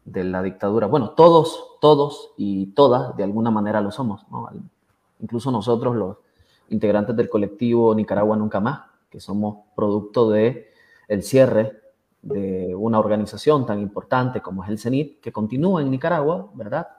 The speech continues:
Pero evidentemente trabajando de una manera, eh,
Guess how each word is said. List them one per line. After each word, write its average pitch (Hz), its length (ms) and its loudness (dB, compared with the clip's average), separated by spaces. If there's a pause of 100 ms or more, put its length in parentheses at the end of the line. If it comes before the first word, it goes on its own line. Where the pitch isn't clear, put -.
(140)
Pero 110 260 -2
evidentemente 107 640 -4
trabajando 104 480 -6
de 110 80 -8
una 107 80 -6
manera, 104 540 -6 (720)
eh, 110 260 -4